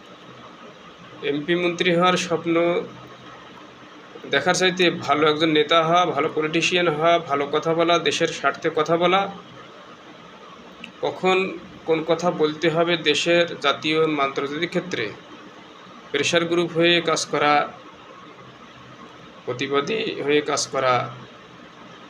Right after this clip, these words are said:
এর মাধ্যমে এবং নির্বাচন ব্যবস্থার সংস্কারের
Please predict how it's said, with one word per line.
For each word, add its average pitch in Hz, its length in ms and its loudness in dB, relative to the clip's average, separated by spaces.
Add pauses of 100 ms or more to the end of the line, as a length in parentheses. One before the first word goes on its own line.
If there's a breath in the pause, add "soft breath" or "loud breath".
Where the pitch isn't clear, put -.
(180)
এর 160 260 2
মাধ্যমে 151 420 2 (1500)
এবং 165 180 0
নির্বাচন 170 560 2 (420)
ব্যবস্থার 170 520 0
সংস্কারের 165 800 2